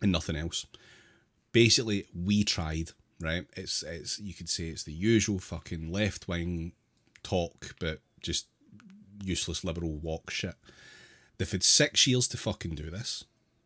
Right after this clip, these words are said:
It's been going through for fucking donkeys. They've needlessly delayed it, like, at least once, if not twice.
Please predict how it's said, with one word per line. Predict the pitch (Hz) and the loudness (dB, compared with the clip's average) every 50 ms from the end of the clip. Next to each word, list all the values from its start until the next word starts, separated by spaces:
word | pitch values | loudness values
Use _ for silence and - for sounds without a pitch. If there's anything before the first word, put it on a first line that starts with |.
| _ _ _ _ | _ _ _ _
It's | - 98 92 - - | -4 -4 -2 -2 0
been | - 110 98 104 104 92 | 2 2 4 4 4 4
going | - 107 107 123 120 | 6 6 6 6 6
through | 107 - - 113 104 98 98 95 92 - _ | 4 2 2 2 4 4 4 2 0 -4 _
for | - - 98 | -12 -10 -8
fucking | - - - 101 - - - 82 82 | -6 -4 -4 -4 -4 -4 -4 -4 0
donkeys. | - 101 113 117 107 - 87 73 82 | 2 2 2 2 0 -2 -4 0 0
They've | 98 90 87 | 0 2 2
needlessly | 107 110 117 123 147 156 165 170 151 160 165 165 147 131 - - 143 | 4 6 6 6 6 6 4 4 2 4 6 6 6 6 6 2 2
delayed | 123 127 123 120 120 127 139 127 98 | 2 2 2 4 4 4 4 4 0
it, | 76 73 - _ - _ _ _ _ _ _ _ _ _ _ _ - | -2 -6 -6 _ -20 _ _ _ _ _ _ _ _ _ _ _ -10
like, | - 101 90 87 80 - _ _ _ - | -6 -4 -4 -4 -6 -8 _ _ _ -10
at | 104 101 | -8 -8
least | 101 113 123 147 165 170 175 139 - - - | -4 -2 0 2 2 2 4 4 2 2 0
once, | - 80 73 67 - - - - 92 | -2 -8 -8 -10 -10 -8 -8 -6 -6
if | 87 - - | -6 -8 -6
not | - 87 71 - | -6 -8 -8 -8
twice. | - - 82 76 76 - - - | -10 -10 -10 -10 -10 -8 -10 -10